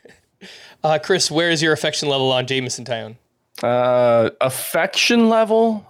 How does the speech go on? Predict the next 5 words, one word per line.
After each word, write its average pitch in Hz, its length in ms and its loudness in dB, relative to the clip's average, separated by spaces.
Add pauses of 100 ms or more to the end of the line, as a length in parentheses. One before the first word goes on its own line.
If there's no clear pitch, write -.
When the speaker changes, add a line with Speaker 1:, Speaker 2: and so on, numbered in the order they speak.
Speaker 2:
Uh, 156 380 0
f-, - 360 -10
five. 113 880 -2
I 277 140 2
always, 117 540 0